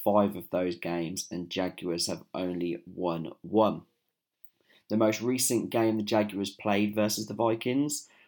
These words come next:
was back in December twenty sixteen, where the Vikings came out victorious twenty-five sixteen. The last time the Jaguars beat the Vikings, which was at the Viking Stadium,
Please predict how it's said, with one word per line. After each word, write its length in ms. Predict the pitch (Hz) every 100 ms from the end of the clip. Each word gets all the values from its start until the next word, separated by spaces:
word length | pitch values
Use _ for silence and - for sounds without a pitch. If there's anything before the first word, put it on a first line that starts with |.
| -
was 300 | 101 95 87
back 520 | - 110 110 - - - _ -
in 360 | 104 98 95 90 _ -
December 600 | 101 - 117 107 104 95
twenty 420 | 98 107 101 95
sixteen, 760 | 85 - - - 117 123 135 127 - _ _
where 200 | 101 98
the 100 | 92
Vikings 480 | - 104 104 101 98
came 180 | 104 98
out 160 | 92
victorious 640 | 92 - - 107 101 95 -
twenty-five 800 | - 98 98 95 - 92 90 -
sixteen. 800 | - 85 - - 101 90 85 82 _ _ _ _ _ -
The 80 | 104
last 400 | 123 135 - -
time 360 | 113 113 107 -
the 360 | 101 101 87 -
Jaguars 840 | - 123 135 - 110 101 92 - - _ -
beat 260 | 131 -
the 60 | 95
Vikings, 840 | 98 87 85 - 92 104 117 - - -
which 320 | 104 - -
was 300 | 98 90 - -
at 260 | 139 - - _ -
the 100 | 87
Viking 400 | - 95 - 82
Stadium, 760 | - 127 131 101 95 87 104